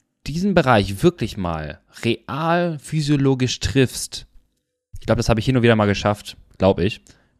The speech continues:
dann ist es auch eigentlich, wenn man ehrlich zu sich ist, gar nicht so anstrengend. Aber wenn man's nicht macht, wenn man an einer Zahl festhält an dem Tag, die auch innerhalb der Trainingssession, da muss man auch bewerten eigentlich, innerhalb der Trainingssession sich auch ändern könnte, weil vielleicht du einfach mit der akkumulierten Belastung vielleicht nicht mehr so viel Intensität fahren kannst,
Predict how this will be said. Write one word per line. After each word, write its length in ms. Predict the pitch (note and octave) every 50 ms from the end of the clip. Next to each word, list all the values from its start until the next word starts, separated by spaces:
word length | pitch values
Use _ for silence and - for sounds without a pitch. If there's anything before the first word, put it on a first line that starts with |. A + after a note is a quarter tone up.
| _
dann 140 | - G2+ G#2 -
ist 200 | - D#3 D3+ E3
es 100 | D3+ -
auch 240 | - A#2 - - -
eigentlich, 280 | - A#2 C3 C#3 B2+ A#2
wenn 80 | A#2+
man 120 | A2+ A2+ -
ehrlich 200 | F#2 A2 A#2 A2+
zu 140 | - G#2 G2
sich 160 | G2 - G#2+
ist, 160 | G#2 G2+ -
gar 180 | G2 F#2 F#2+ F#2+
nicht 260 | G2+ F#2+ G2 - -
so 460 | - - - G2+ G#2 A2 A2 A2 -
anstrengend. 640 | - G2+ G#2 A2 - - - D#2 D#2+ D#2+ D#2 - -
Aber 200 | F2+ F#2 F#2 F#2+
wenn 100 | G2+ G#2
man's 280 | G2+ G2+ G2+ G2+ -
nicht 360 | - G#2+ C#3 F#3 G#3 G3 - A2+
macht, 200 | F#2+ E2+ F2 G2
wenn 60 | F#2
man 120 | G2 F#2+
an 100 | G2 G2
einer 120 | F#2+ F#2 -
Zahl 360 | - - A#2 C3 E3+ E3 D3+
festhält 520 | - - - D3 C3+ C3 - - F2+ D#2+
an 100 | E2+ F2
dem 180 | E2+ F2 F2 E2
Tag, 260 | - F#2+ G2+ A#2+ - - - - - - -
die 180 | B2+ E3+ F#3 C#3+
auch 140 | C#3 - - -
innerhalb 460 | G3 G#3+ A#3 A#3 G#3 G3 F#3 F#3 -
der 160 | - C#3+ -
Trainingssession, 680 | - - - A#3 C#4 C4+ G3+ - - G2+ F#2+ - B2+ B2
da 80 | A#2+
muss 100 | B2 C3
man 100 | C3+ A#2+
auch 60 | A#2
bewerten 420 | - G#2+ G2 C3+ F3 G#3+ C4+ - G#2+
eigentlich, 360 | F#2 F#2+ G2 G2+ G#2 D3 C#3+ - - - - -
innerhalb 140 | E3 F3 D#3+
der 80 | C#3+ C#3
Trainingssession 420 | C#3 D#3+ D#3 C#3+ - D3 C3+ C#3+
sich 140 | B2 B2+ C3
auch 100 | A#2+ -
ändern 300 | - F3+ G#3+ F#3 D3+ A2+
könnte, 400 | - A2 G#2+ A2 G#2 A#2+ B2 A#2
weil 180 | A2+ A2+ A#2+ B2
vielleicht 380 | - - A#2 A2+ A2+ A2+ -
du 60 | - A#2
einfach 260 | A2 A2 - A2 A2+
mit 180 | A#2 A#2 -
der 260 | A2+ G#2+ G#2 G2 - -
akkumulierten 640 | - A#2 - - B2 A#2 A#2 A#2 B2 D3 - C3 A#2+
Belastung 500 | A#2+ A#2 B2+ C#3+ D#3+ - - D#3 C#3 A#2+
vielleicht 220 | - B2+ A#2+ A2+
nicht 100 | B2 A#2
mehr 140 | A#2+ A#2 A2
so 240 | G#2+ B2 F#3 C4 C#4+
viel 180 | - - A#2
Intensität 580 | F2 G2 F#2 F#2 G2 F#2 G2 F#2 - G2 F#2+ F#2
fahren 220 | - G#2 G2+ G2+ G2
kannst, 280 | G2+ G#2+ B2+ D#3+ -